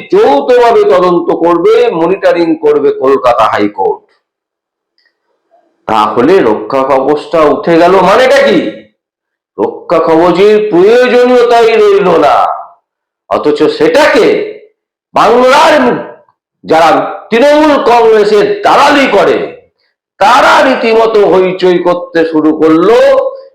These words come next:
যে শুভেন্দু অধিকারী রক্ষা কবচ উঠে গেছে, শুভেন্দু অধিকারী রক্ষা কবচ তুলে নিয়েছে কলকাতা হাইকোর্ট,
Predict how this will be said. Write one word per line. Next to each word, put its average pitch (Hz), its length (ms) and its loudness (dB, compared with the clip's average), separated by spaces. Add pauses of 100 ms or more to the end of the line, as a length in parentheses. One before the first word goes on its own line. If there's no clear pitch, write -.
(160)
যে 208 300 -2 (800)
শুভেন্দু 254 540 2
অধিকারী 185 480 0
রক্ষা 170 400 -4
কবচ 147 420 0
উঠে 135 260 -2
গেছে, 113 520 -6 (280)
শুভেন্দু 285 460 2
অধিকারী 254 480 0
রক্ষা 240 380 0
কবচ 226 400 2
তুলে 220 400 0
নিয়েছে 220 340 2
কলকাতা 202 500 0
হাইকোর্ট, 170 720 0